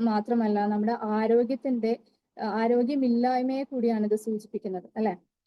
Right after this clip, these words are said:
അപ്പൊ ഇന്ന് നമുക്കറിയാം നമ്മുടെ സമൂഹത്തിലെ ഏറ്റവും കൂടുതൽ, ആ, ഫിയർ എന്ന് പറയുന്നത് ഏറ്റവും കൂടുതൽ നമ്മുടെ സമൂഹത്തില്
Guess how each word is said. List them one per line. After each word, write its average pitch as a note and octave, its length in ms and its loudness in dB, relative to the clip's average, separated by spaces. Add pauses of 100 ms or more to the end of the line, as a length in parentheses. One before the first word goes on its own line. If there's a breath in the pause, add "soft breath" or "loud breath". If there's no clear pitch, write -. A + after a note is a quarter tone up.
(220)
അപ്പൊ C#4 160 0
ഇന്ന് F4+ 520 4
നമുക്കറിയാം C4+ 800 6
നമ്മുടെ B3 240 6
സമൂഹത്തിലെ B3 600 2
ഏറ്റവും B3+ 560 2
കൂടുതൽ, G#3+ 560 2 (440)
ആ, G#3+ 420 2 (460)
ഫിയർ D#4 440 2
എന്ന് E4 200 2
പറയുന്നത് A3+ 640 2 (200)
ഏറ്റവും D4 500 0
കൂടുതൽ B3 340 2
നമ്മുടെ A#3 200 2
സമൂഹത്തില് A3 680 0